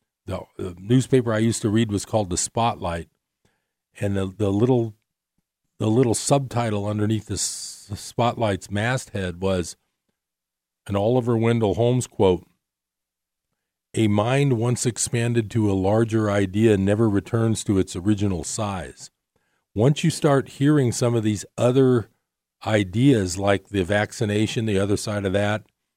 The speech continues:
uh, the Zuckerberg, the other side of Facebook, once you start learning, reading some of these things, you're, you'll never be the same, and you'll never look at anything the same.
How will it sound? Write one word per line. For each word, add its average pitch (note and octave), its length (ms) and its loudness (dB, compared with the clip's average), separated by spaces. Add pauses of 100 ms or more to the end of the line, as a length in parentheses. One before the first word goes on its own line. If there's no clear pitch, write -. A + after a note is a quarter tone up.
(160)
uh, F2 260 -10
the F2+ 100 -4
Zuckerberg, G#2+ 760 0
the G2+ 160 0
other G2+ 160 0
side G2 300 -2
of D#2+ 100 -2
Facebook, A2 680 -4 (680)
once C#3 240 0
you E3 80 4
start C#3 400 0
learning, B2 640 0
reading C#3+ 340 2
some A#2 240 -2
of G#2 80 0
these G#2 240 0
things, G2+ 460 -6 (480)
you're, G#2 380 0 (100)
you'll G#2+ 300 0
never B2+ 260 2
be B2 140 2
the A2 100 0
same, B2+ 380 0
and A2+ 100 -2
you'll A2+ 120 2
never A#2+ 220 0
look A#2 320 4
at G#2+ 120 0
anything G2 400 -2
the F2 80 -6
same. E2+ 360 -4